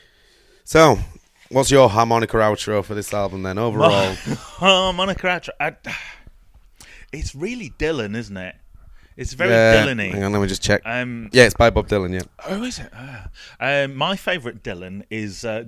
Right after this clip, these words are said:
Speaker 2: Dylan the Rabbit in the Magic Roundabout.
Speaker 1: Oh, yeah, it was called Dylan, wasn't he?
Speaker 2: Yeah. Yeah, he was. Um, I own this album. It's all right to listen to. Um, but in that, when I say it's all right to listen to, I mean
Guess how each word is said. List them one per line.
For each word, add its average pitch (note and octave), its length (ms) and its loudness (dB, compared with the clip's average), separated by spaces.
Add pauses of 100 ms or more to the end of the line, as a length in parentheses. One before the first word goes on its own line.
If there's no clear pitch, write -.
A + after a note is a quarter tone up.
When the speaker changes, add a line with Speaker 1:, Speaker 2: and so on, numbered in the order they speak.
Speaker 2:
Dylan C3+ 300 -8
the A#2+ 80 -10
Rabbit C#3 380 -8
in A#2 120 -12
the A2+ 60 -12
Magic A#2 340 -14
Roundabout. C#3 460 -10 (1000)
Speaker 1:
Oh, B2 40 -8 (120)
yeah, A2 240 -4
it - 100 -12
was - 100 -18
called F2+ 200 -12
Dylan, E2+ 260 -14
wasn't F#2+ 220 -8 (160)
he? C3 60 -14
Speaker 2:
Yeah. D3 240 -12 (440)
Yeah, D3 120 -14
he D3 60 -10
was. D3 240 -14 (800)
Um, A#2 380 -4 (2250)
I A2 140 -6
own B2+ 160 -6
this B2+ 180 -12
album. C#3+ 400 -10 (540)
It's - 240 -16
all F#2+ 120 -10
right F#2+ 200 -12
to G2+ 80 -18
listen A2+ 280 -14
to. G#2 280 -12 (720)
Um, C3+ 200 -12 (460)
but D#3+ 200 -4
in D3 200 -8
that, D3+ 200 -8 (340)
when D3+ 140 -8
I C3 80 -14
say - 280 -14
it's C3 180 -14
all C3 100 -10
right B2 160 -12
to B2+ 100 -14
listen B2+ 220 -16
to, A#2 80 -12
I A#2 40 -8
mean B2+ 220 -12